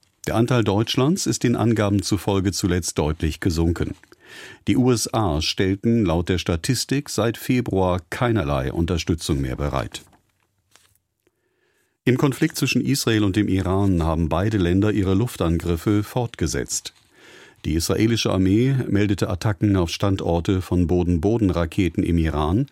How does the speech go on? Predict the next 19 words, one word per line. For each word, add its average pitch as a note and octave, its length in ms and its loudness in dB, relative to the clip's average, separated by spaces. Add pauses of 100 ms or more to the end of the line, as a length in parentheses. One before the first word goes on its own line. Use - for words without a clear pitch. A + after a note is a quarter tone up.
(240)
sowie A2 340 2
auf G#2 200 -2
mehrere A2 420 4
Kommandozentralen F2+ 1120 0
der F2 100 0
Revolutionsgarden E2 1040 0
in E2 120 0
der D#2+ 120 0
Hauptstadt D#2+ 480 -4
Teheran. C#2+ 540 -4 (760)
Erneut A#2+ 340 2
seien G2 380 2
hochrangige G2 520 0
Führer G2 520 -2
des E2 180 -2
iranischen F2+ 540 0
Geheimdienstes E2 840 0
getötet G2 460 -2
worden. B1+ 320 -4